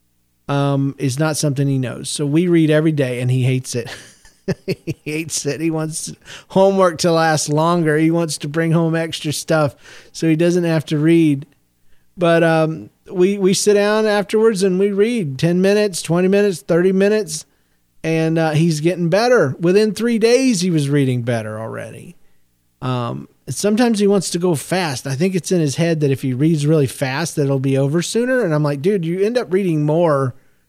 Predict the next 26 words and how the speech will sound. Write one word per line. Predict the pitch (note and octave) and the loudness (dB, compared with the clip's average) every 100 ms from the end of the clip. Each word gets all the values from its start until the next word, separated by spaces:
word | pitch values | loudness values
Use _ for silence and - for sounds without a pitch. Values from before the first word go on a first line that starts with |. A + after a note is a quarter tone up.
| _ | _
when | - D3 | -2 0
you | C#3+ | 2
read | D3 B2 | 2 0
fast. | D#3+ D3+ B2+ | 0 0 0
If | |
I | E3 G#3 | 0 4
were | |
you, | F#3+ | 4
I'd | D#3+ D3+ | 4 4
read | D3 | 2
really | C3+ C#3+ D3+ | 2 2 2
slow | - D3+ D3+ D3+ C3+ B2+ B2+ C3+ - _ _ _ _ | 0 -2 2 2 2 0 -2 -2 -6 _ _ _ _
and | C#3+ | -4
intentional, | B2+ A#2+ - E3+ D#3 C3+ A#2+ A#2+ C3 _ _ _ _ _ _ | -2 -2 0 0 0 -2 -2 -4 -8 _ _ _ _ _ _
and, | - C3 B2+ | -6 -4 -2
uh, | B2+ B2 A#2+ - | -4 -4 -6 -6
and | C3+ | -4
then | C#3 D3+ | -2 0
you | D#3+ | 0
end | D3 | 0
up | C#3 | 0
reading | B2 C3 C3 | -2 -4 -2
less, | C3+ C3 - C#3+ - _ _ | -4 -6 -8 -12 -18 _ _
uh, | C#3+ - D3 | -20 -18 -12
pages." | D3+ F#3+ G3 A2 - - - - _ | -6 -4 -4 -6 -8 -12 -18 -20 _
<laughs> | E3 - | -20 -16